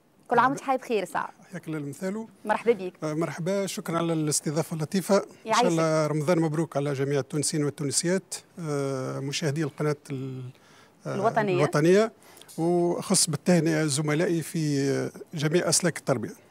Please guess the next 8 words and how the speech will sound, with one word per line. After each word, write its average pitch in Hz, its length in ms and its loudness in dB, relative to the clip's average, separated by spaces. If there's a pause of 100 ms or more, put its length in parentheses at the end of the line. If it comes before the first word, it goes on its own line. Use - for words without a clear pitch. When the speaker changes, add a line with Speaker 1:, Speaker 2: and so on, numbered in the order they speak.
(420)
Speaker 1:
طيب، 208 340 6
آه، 196 320 8
طبعًا 240 300 4
نحيي 247 380 2
كل 247 380 2
رجالات 208 360 2
ال-، 185 140 2
التربيه 240 720 4